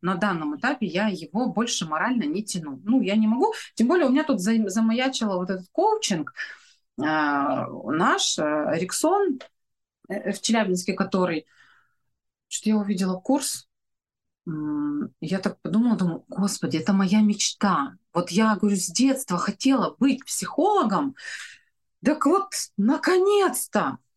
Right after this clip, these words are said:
И меня и муж так поддержал. Ну, все видели, как мне было тяжело, в семье все видели, знали, родители все, вот все знали, что мне тяжело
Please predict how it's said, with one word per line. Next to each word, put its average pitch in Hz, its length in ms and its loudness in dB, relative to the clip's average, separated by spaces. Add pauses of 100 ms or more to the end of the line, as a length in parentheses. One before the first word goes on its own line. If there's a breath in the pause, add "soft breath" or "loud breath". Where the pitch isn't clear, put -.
(760)
И 214 120 2
меня 349 320 2
и 294 120 4
муж 440 340 0
так 403 200 0
поддержал. 285 300 2
Ну, 294 200 2
все 247 280 0
видели, 196 300 0
как - 200 -6
мне 185 120 0
было 180 220 0
тяжело, 196 440 0
в 440 60 -6
семье 220 360 2
все 226 260 0
видели, 175 380 -2
знали, 311 380 0
родители 240 760 0
все, 226 420 -4
вот 147 180 -8
все 220 300 -2
знали, 269 420 -2
что - 240 -4
мне 202 360 -2
тяжело 202 720 -4